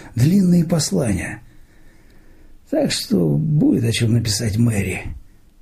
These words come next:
подумал я и подсчитал, сколько времени осталось плыть до «Картахены». Получилось ровно двадцать четыре часа.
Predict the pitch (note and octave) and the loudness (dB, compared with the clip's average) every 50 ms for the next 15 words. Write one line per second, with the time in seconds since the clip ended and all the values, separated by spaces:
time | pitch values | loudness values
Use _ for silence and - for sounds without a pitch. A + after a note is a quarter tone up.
0 | - - B2 A2+ A2+ C3+ B2+ B2 A#2+ A#2+ B2 B2+ D3 F#3 A3+ C4 B3+ - - G3+ | -4 0 0 4 4 4 4 4 2 2 2 2 2 0 0 0 0 2 2 2
1 | A#3 - - - F3+ - - - - E3+ - - - A#3 A#3 G#3 F#2 D2 - - | 2 0 0 -4 -4 -4 -4 -2 0 0 -2 0 0 0 0 2 0 -2 -2 -8
2 | - - - - - - - - - - _ - - - - - - - D#3+ G#3 | -18 -20 -20 -20 -20 -20 -20 -20 -20 -20 _ -20 -14 -10 -10 -8 -4 -2 0 0
3 | G3+ - - G#3+ G3 F3+ F3+ G3 G3+ G3 F#3+ F#3 F3+ E3 D3 - - - F3+ F3+ | 0 0 0 0 2 2 2 4 4 4 4 4 2 2 0 -2 -4 -2 0 0
4 | F3+ D#3 - - - D#3 D#3+ E3 D3+ B2+ D3 C#3+ - D#3 C#3+ - - D#3+ - - | 2 0 0 -2 0 0 2 2 2 2 2 2 0 -2 -2 0 0 -2 0 0
5 | - G#2 F2 D#2 D#2 - - - - - - - - - - _ _ _ - - | -2 -2 -2 -2 -4 -6 -8 -10 -12 -18 -20 -20 -20 -20 -20 _ _ _ -20 -20
6 | _ _ _ _ _ - - - _ _ _ _ - - G2 G2+ A2 A#2 - - | _ _ _ _ _ -20 -20 -20 _ _ _ _ -10 -4 -2 0 2 2 2 2
7 | C4+ B3 A3+ - - F3 F3+ G#3+ A3 A3 G#3 G3+ G3 D3+ C3+ E3+ F#3+ F3 - G3+ | 2 2 2 0 0 0 0 2 2 2 2 2 2 2 2 2 0 0 -2 -4
8 | E3 - - F#3+ D#3 - - F2 E2 D#2 D2+ - - D2+ - - - F2 D2+ - | -4 -2 -2 -4 -4 0 0 0 0 0 -2 -2 -4 -4 -4 -2 -4 -4 -4 -4
9 | - | -8